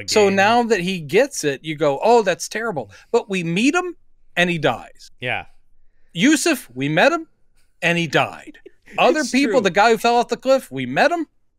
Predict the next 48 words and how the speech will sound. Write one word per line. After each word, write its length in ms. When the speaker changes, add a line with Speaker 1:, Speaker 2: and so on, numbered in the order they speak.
Speaker 1:
and 120
Speaker 2:
Oh, 40
Speaker 1:
he 80
Speaker 2:
Su-, 140
uh, 200
Speaker 1:
died. 80
Speaker 2:
Susanna 380
York 340
is 100
the 80
first 320
death 300
of 120
a 60
character 400
who'd 140
been 160
in 80
the 60
Speaker 1:
Of 80
a 40
Speaker 2:
movie, 80
Speaker 1:
character 280
that 60
Speaker 2:
really. 100
Speaker 1:
we 20
actually 320
know. 440
Speaker 2:
Yeah. 260
Speaker 1:
And 120
I, 140
I 120
felt 360
that 200
slight 480
twinge 440
of, 100
like, 300
"Oh, 300
person 400
I 80
know 220
just 220
died. 280
That's 240
not, 300
not 200
great." 320